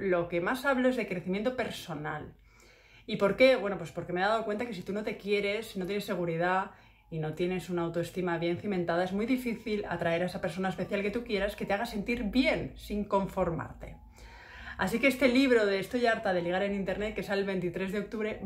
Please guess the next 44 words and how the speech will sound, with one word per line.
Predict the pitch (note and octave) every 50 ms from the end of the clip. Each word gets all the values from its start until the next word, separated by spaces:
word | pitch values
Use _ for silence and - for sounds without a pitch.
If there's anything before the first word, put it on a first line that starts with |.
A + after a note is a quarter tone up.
| E3+ F3
va | F3 F3 F3 -
de | F3 E3 F3+ F#3 G3 A3+
esto. | A#3 - - C4
He | B3
puesto | B3 A3+ G3+ - - - G#3
ahí | G3+ G3 G#3
toda | G#3 - G3+ G3+ G#3
la | A3 A#3 A#3
formación | - A3+ A3 A3 G#3+ G#3+ B3 A#3 A3+ A#3 A#3+ A#3+ - - - - - - - - - - -
que | - G3+ F#3+ F#3+
he | G3
adquirido | G3 G#3 G3+ - A3 G3+ G3 F#3+ G3 G3 G3 G3 F#3+ F#3
durante | F3+ F3 E3+ E3+ E3+ F3+ F3+
este | F3 - G3+
año | F#3+ F#3 F#3
y | F3+
medio, | F#3 G#3 A3+ B3+ C4+ C4
porque | B3 F#3+ F3
yo | F3 F3+
no | F3+
sé | G3 F#3+
hacer | - G3 F3+
las | F3 D#3+
cosas | F3 F3 D#3+ D#3 D#3+
a | D#3+
medias, | D#3+ E3 G#3 C4+ D4 B3+
soy | - F#3 E3+ E3+
intensa | E3+ E3 D#3+ - - G3 G#3+ B3 B3+ B3+ - C4+ B3+ B3+ C4+ C4 - - - - - - - -
y | F#3
soy | - G3+
buena | F#3+ G#3 G#3+ G#3+ G3+
profesional, | F#3+ - F#3 E3+ F3+ F3+ F#3 F#3+ G#3+ A3
con | G#3
lo | F#3 F3
cual | G3 F#3+ F#3
si | G3 G#3
me | G3
meto | F#3+ F#3+ G3+ G3+ G#3+
en | G#3 G3+
algo | G3 G3+ G3+ A3+
es | A3+
para | - F#3 E3
hacerlo | D#3+ - E3+ E3 E3+ E3 E3
bien. | F3+ G3+ A3 A3+ A3 A3 A#3+ E4+ -